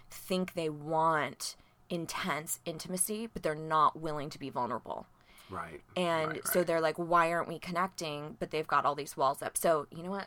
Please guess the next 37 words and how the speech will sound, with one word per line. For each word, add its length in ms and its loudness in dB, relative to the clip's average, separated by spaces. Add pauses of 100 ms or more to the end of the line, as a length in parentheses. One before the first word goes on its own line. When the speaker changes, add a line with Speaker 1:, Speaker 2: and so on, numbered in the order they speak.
(100)
Speaker 1:
Let 80 -8
me 120 -6
make 180 -8
a 60 -6
note 160 -4
of 80 -2
that. 240 2 (1500)
Speaker 2:
Yeah, 160 -4
that's 200 0
a 40 0
good 180 -2
one 100 -2
to 60 -2
take 240 -4
note 200 4
of. 340 2
Um, 360 0 (1200)
you 60 -12
know, 80 -4
I 40 0
don't 80 0
remember 340 -2
if 160 -8
you 240 -2
initiated 500 -4
or 140 -4
I 140 -4
initiated, 580 -6
but 180 -4
what 240 -6
we 80 -10
were 100 -4
talking 380 -2
about 320 -8
dating 320 -6
follies 600 -10
and, 240 -14